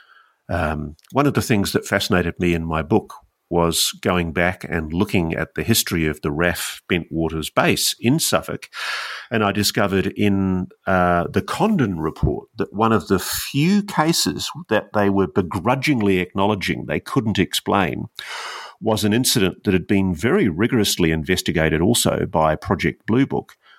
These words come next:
where they frankly admitted they were confounded. It was objects that were tracked on multiple independent radar systems in the nineteen fifties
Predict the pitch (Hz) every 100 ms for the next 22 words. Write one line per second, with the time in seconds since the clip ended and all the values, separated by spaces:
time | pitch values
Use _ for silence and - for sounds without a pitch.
0 | _ _ _ _ 190 120 139 139 - _
1 | - 135 - 190 - 107 95 95 113 -
2 | 95 110 117 - 123 123 - 139 247 185
3 | - - - 104 - 104 - 104 104 135
4 | 147 - - 82 - - 127 147 - 80
5 | 78 85 107 127 135 - 139 - 110 127
6 | - 123 110 107 - 92 95 85 82 101
7 | - - 123 95 80 76 90 104 92 82
8 | 135 139 - 117